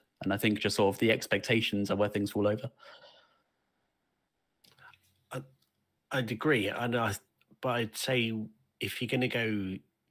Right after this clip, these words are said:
Speaker 2: down the line of using unofficial or, or doing unofficial, because of that almost social contract of, of it, I wouldn't just tweak and play and just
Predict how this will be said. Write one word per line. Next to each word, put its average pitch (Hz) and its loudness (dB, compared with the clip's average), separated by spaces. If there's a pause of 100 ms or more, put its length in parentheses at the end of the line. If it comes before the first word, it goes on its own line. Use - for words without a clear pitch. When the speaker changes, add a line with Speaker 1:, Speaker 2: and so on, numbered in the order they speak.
Speaker 2:
down 104 -2
the 95 -2
line 92 -4
of 85 -10
using 90 -4
unofficial 87 -10
or, 82 -8
or 95 -6
doing 90 -4
unofficial, 90 -10
because 120 -2
of 110 -4
that 104 -2
almost 98 -4
social - -6
contract - -6
of, 90 -14 (560)
of 107 -6
it, - -6 (280)
I 110 4
wouldn't 120 2 (720)
just - -2
tweak 131 -2
and 110 -2 (140)
play 117 0
and 107 -2
just - -4